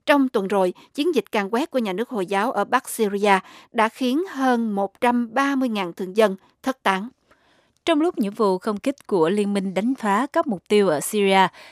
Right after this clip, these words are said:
Speaker 2: chính quyền Obama đã kêu gọi sự hỗ trợ rộng lớn hơn của cộng đồng quốc tế để chiến đấu chống lại nhóm nhà nước Hồi giáo. Tuy nhiên, theo các nhà phân tích, liên minh mà Hoa Kỳ đang ra sức thành lập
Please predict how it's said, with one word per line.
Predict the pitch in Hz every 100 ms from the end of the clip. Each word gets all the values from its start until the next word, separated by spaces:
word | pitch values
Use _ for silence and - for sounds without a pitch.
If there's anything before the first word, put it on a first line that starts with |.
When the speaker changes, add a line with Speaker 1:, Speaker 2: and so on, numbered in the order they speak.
| -
Speaker 2:
chính | - 359
quyền | 269 214
Obama | 196 202 202 202 202 190
đã | 180 175 -
kêu | 208
gọi | 190 185 165
sự | - 190
hỗ | 180
trợ | 208 185
rộng | 165 170 180
lớn | 196
hơn | 277 233 226 208
của | 160
cộng | 147 175
đồng | 175 175
quốc | 254 -
tế | 208 262 381 - - -
để | 202 180
chiến | - 240
đấu | 254 202 277
chống | 233 233
lại | 285 170
nhóm | 170 185 214
nhà | 269
nước | 175 233
Hồi | - 165
giáo. | 175 190 302 _ _ _ _ _
Tuy | -
nhiên, | 220 214 190 _ _
theo | 214 190
các | 254 285
nhà | 196
phân | 214 202
tích, | 302 - _ _ -
liên | 294 269
minh | 262 240
mà | 214
Hoa | 180 208
Kỳ | 196 208 175
đang | 208 202
ra | 196 196
sức | - 330 -
thành | 202
lập | 180 -